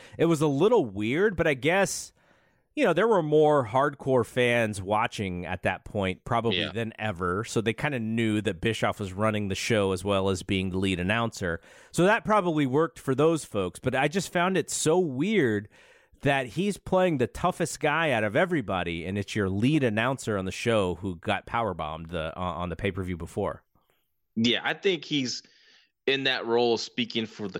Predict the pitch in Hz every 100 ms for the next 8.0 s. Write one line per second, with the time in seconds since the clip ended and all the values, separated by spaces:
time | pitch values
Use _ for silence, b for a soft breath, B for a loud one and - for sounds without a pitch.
0 | - - 143 120 104 95 92 95 98 -
1 | b b b b - 104 101 98 143 202
2 | 311 262 247 302 349 285 247 190 131 143
3 | 147 143 - 113 117 139 156 151 151 135
4 | 151 147 156 151 151 156 156 - 135 131
5 | 98 147 156 185 160 143 139 131 135 123
6 | 110 113 110 - 92 95 98 104 95 92
7 | 80 87 101 117 135 - - _ -